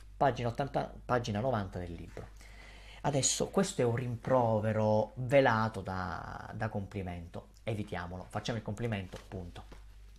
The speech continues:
Punto due. Non date qualcosa di piacevole prima che si sia impegnato. Vi faccio l'esempio.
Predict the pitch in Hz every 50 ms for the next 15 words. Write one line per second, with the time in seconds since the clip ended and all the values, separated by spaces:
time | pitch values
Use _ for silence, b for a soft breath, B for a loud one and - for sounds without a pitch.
0 | - - - - B B B B B B B B - 170 175 165 160 127 120 107
1 | 101 95 - B B B B B B B B B B - 135 143 156 165 170 185
2 | 175 151 135 - 151 147 - - - 156 - 131 127 123 143 170 165 - 151 131
3 | 131 127 131 135 139 - - - 175 170 160 143 127 117 127 120 117 113 107 101
4 | 104 104 95 90 90 90 87 85 - - 87 - - 120 117 117 127 - - -
5 | 107 98 - 87 90 87 87 - 90 87